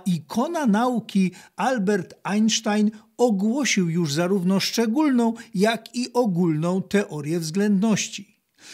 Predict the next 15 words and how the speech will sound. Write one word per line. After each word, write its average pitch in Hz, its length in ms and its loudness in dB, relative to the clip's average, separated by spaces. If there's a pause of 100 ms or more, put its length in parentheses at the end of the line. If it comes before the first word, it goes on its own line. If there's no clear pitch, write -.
(180)
I 180 260 4
wtedy 165 480 -2
to 202 420 -2
obowiązującym 220 1300 2
poglądem 175 720 0
na 151 140 -4
wszechświat 151 760 -4 (260)
było 156 320 2
to, 165 440 -2
że 147 260 -2
jest 147 560 -4
on, 180 500 0
znowu 139 400 -8
uważaj, 190 560 0 (420)
wieczny. 151 800 -4